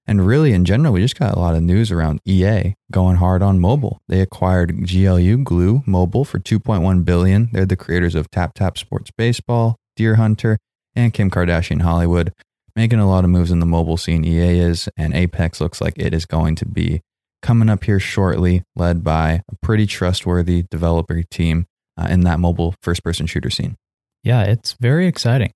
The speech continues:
Speaker 2: You know, we've heard about mobile kind of for a while now.
Speaker 1: Mm-hmm.
Speaker 2: Um, I think initially from shareholders, like, probably almost a year ago,
Speaker 1: Yeah.
Speaker 2: we knew that this was something that was on the horizon. Um, very cool, though. You know, this seems like they're, they're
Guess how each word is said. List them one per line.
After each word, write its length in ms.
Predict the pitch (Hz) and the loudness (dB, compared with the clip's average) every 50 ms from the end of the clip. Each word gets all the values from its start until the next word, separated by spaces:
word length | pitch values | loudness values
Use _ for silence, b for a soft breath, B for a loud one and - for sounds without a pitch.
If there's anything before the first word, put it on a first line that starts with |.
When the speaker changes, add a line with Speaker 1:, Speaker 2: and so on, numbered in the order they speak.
| _ | _
Speaker 2:
You 80 | 107 101 | 0 0
know, 140 | 104 101 104 | 2 2 2
we've 180 | 104 101 101 | 2 0 0
heard 180 | - 120 131 135 | 0 0 2 2
about 260 | 131 117 120 120 117 110 | 2 2 2 2 2 4
mobile 540 | 110 110 113 110 107 - 113 113 113 113 110 | 2 2 2 0 0 0 0 2 2 0 0
kind 280 | - - 110 110 107 | 0 0 2 2 4
of 160 | 107 101 95 | 2 2 0
for 200 | - - 107 101 90 | -2 -2 0 0 0
a 60 | 82 | 0
while 400 | - 85 90 104 113 107 104 104 | -2 -2 -2 0 0 0 2 2
now. 340 | 101 98 98 110 143 175 - _ _ - | 0 0 0 0 0 -2 -4 _ _ -2
Speaker 1:
Mm-hmm. 60 | 95 | 0
Speaker 2:
Um, 540 | 107 104 98 98 95 95 92 95 - - - _ _ | 2 4 4 4 4 2 -2 -2 -4 -8 -16 _ _
I 80 | - 117 | -2 -2
think 200 | 107 127 123 117 | 0 2 0 2
initially 460 | 98 90 98 113 123 - - 101 101 | 2 2 2 0 0 0 0 0 0
from 300 | 101 - 98 92 90 95 | 0 0 0 0 0 -2
shareholders, 880 | - - - 95 98 104 101 110 101 90 92 92 90 90 90 90 - - | -4 -4 -2 -2 0 2 2 2 2 0 0 0 0 2 0 0 -2 -2
like, 200 | 87 87 - - | -4 -4 -4 -2
probably 440 | - 98 95 98 107 - 87 87 90 | -2 -2 -2 0 -2 0 0 0 2
almost 340 | 90 104 107 98 104 - | 2 2 2 0 0 0
a 60 | 92 90 | -2 0
year 260 | 95 98 113 120 104 | 0 2 2 2 0
ago, 400 | 92 - - 85 95 110 123 - - | 0 -2 -2 -2 -2 -2 -2 -4 -2
Speaker 1:
Yeah. 220 | 95 104 92 92 | 0 0 2 2
Speaker 2:
we 80 | 95 98 | 2 0
knew 80 | 95 87 | 0 0
that 260 | 87 82 85 - - | 0 -2 -2 -4 -4
this 200 | - 104 - - | -6 -6 -4 -4
was 140 | - 104 - | -6 -6 -2
something 300 | - 101 101 - 98 95 | -4 -4 -2 0 0 0
that 120 | 92 87 | 0 0
was 200 | 92 92 90 - | 0 0 0 0
on 160 | 101 101 92 | 0 0 0
the 60 | 92 | 0
horizon. 600 | 95 101 92 95 107 113 113 113 117 113 113 113 - _ _ _ _ _ _ _ - | 0 0 0 0 2 2 2 2 2 0 0 -2 -4 _ _ _ _ _ _ _ -4
Um, 440 | 113 110 107 101 - - - - - _ _ _ | -2 0 0 0 -2 -4 -8 -10 -18 _ _ _
very 260 | 123 123 170 208 208 | -2 0 0 0 -2
cool, 280 | - - 165 185 214 226 | -2 -2 -2 -2 0 0
though. 200 | 170 98 87 98 - _ | 0 0 0 -2 -4 _
You 120 | - 110 101 | -2 0 2
know, 200 | 104 110 123 127 | 2 2 2 2
this 200 | 113 123 139 - | 2 0 0 -2
seems 380 | - - 143 143 147 147 139 | -2 -2 0 2 2 2 2
like 260 | 139 135 135 135 127 - - _ _ _ _ - | 0 0 0 0 -2 -4 -10 _ _ _ _ -6
they're, 440 | - 98 92 90 92 92 90 87 104 - - | -2 0 2 2 2 2 0 0 -2 -2 -2
they're 140 | 104 92 | -4 -4